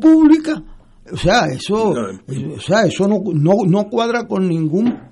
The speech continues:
Speaker 1: patrón de pensamiento puertorriqueño que yo conozca, pero esa corriente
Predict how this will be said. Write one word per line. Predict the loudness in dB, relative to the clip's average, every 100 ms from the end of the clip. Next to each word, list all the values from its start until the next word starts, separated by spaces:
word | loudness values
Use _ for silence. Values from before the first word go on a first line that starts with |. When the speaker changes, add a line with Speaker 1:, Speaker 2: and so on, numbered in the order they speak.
| -10 -2
Speaker 1:
patrón | -2 0 0 0 0
de | -2
pensamiento | -4 -6 -6 -4 -2 -2 -4 -6
puertorriqueño | -6 -6 -6 -4 -4 -2 -2 -2 -4 -6 -12 -20 _ _ -6
que | -4
yo | -4
conozca, | -4 0 0 0 -4 -10 -8
pero | -6 -4 -6 -8 _
esa | -12 -8 -6 -6
corriente | -6 -4 -2 -2 -2 -4 -6